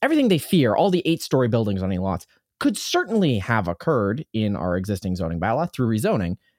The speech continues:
And indeed, district planning as a process will require rezoning to allow such a thing to occur. So nothing really is changing other than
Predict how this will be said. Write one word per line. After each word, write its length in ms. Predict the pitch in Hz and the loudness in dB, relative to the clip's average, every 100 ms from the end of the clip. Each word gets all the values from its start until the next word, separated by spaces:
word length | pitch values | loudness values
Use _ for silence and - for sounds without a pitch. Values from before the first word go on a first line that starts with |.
| _ | _
And 100 | 175 | 0
indeed, 440 | 214 208 233 208 139 - - - | 2 2 2 2 -2 -8 -10 -2
district 380 | 190 - 180 | -2 0 -4
planning 320 | - 175 175 160 | 0 0 2 0
as 80 | |
a 60 | 156 | 0
process 340 | 220 208 180 | 0 0 0
will 140 | 180 175 | 0 -2
require 360 | 180 208 208 | 0 0 2
rezoning 580 | 107 98 98 87 78 73 | 2 2 0 0 -4 -8
to 140 | - 110 | -4 -2
allow 280 | 98 90 87 | 0 -2 -4
such 240 | - 85 | -6 -8
a 40 | |
thing 200 | 92 76 - | -8 -10 -8
to 100 | 65 | -10
occur. 220 | - - - - - | -10 -14 -16 -20 -8
So 220 | - 196 | -4 -2
nothing 600 | - 202 277 269 180 120 117 | 0 0 2 2 2 0 2
really 360 | 147 131 113 | 2 2 2
is 120 | 92 | -2
changing 400 | - 101 95 98 - - _ _ | -4 -4 -2 -2 -6 -18 _ _
other 420 | 233 262 240 269 240 | 0 2 4 4 4
than 560 | 175 160 151 151 151 | 4 4 2 2 0